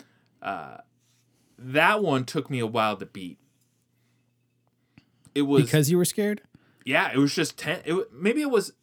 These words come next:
Speaker 1: a combination of being real tense and, and scary. 'Cause it's the same idea. It's the same gameplay as this, and it's the same concept where, yeah, you're going through different areas. Of course, this was a swampland and, and somebody's farmhouse, but there's, you know,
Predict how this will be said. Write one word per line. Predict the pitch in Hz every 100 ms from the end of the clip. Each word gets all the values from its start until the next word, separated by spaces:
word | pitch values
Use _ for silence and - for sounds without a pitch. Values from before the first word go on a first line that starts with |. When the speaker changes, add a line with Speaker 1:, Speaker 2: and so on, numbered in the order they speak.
| _ -
Speaker 1:
a | 160
combination | - 233 240 214 202 170
of | 135 _ _ _ _ -
being | 131 143 127 113
real | 120 156 156
tense | - - 123 143 - -
and, | 117 110 104 _ -
and | 113 104
scary. | - - 113 104 80 - - _ - - _
'Cause | 165 151
it's | 170 -
the | 170
same | - 254 254
idea. | 147 120 123 117 -
It's | 131 -
the | 151
same | - 220 226
gameplay | 135 151 156 127
as | 104 107
this, | 127 120 120
and | 139
it's | 135 -
the | 135
same | - 180
concept | 147 - 147 - 135
where, | 135 123 123 - - - - _ _ -
yeah, | 240
you're | 226
going | 190 190 180
through | 180
different | 170 160 160
areas. | 139 139 139 131
Of | 143
course, | 156 -
this | 151
was | 151 135
a |
swampland | 131 - 135 123 123 123 123 117
and, | 117 110 -
and | 120 117
somebody's | - 120 104
farmhouse, | - 117 113 117 117 113
but | - 120 -
there's, | 131 113 135
you |
know, | 120 104